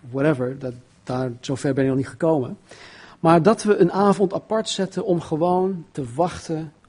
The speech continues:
op de Here. Nou, hoe ziet dat eruit? Wat is dat, wachten op de Here? Ik, ik bedoel daarmee dat wij gewoon samenkomen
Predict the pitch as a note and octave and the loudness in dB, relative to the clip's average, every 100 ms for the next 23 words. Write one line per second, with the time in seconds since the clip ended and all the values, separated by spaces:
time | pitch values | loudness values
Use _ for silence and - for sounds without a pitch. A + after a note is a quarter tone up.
0 | _ D3 D3 - _ C3 A#2 C#3 C3 A2+ | _ -10 -10 -16 _ -10 -6 -6 -6 -8
1 | A2 G#2+ _ _ _ _ _ _ _ _ | -14 -18 _ _ _ _ _ _ _ _
2 | _ _ _ _ _ _ _ _ - B2+ | _ _ _ _ _ _ _ _ -10 -6
3 | G#3 F#3 F#3+ E3+ D#3+ B2+ A#2+ G#3+ - - | -4 -6 -8 -8 -8 -8 -8 -8 -8 -10
4 | B2+ A2+ A#2 C3 - - B2+ B2+ B2 C3+ | -12 -12 -10 -10 -12 -16 -12 -8 -6 -6
5 | A#2 A#2 - _ _ _ _ - - - | -6 -12 -20 _ _ _ _ -20 -20 -20
6 | - - - - - F#3 D#3 B3 A#3 G3 | -20 -10 -6 -4 -4 -4 2 4 6 6
7 | E3 E3 F3 F3 F3 E3 - D#3 G3+ G#3+ | 6 6 4 4 2 2 0 2 4 4
8 | - - G3 A3 G#3+ F#3+ F3 E3+ E3+ G3+ | 2 0 2 2 0 0 0 0 -2 -6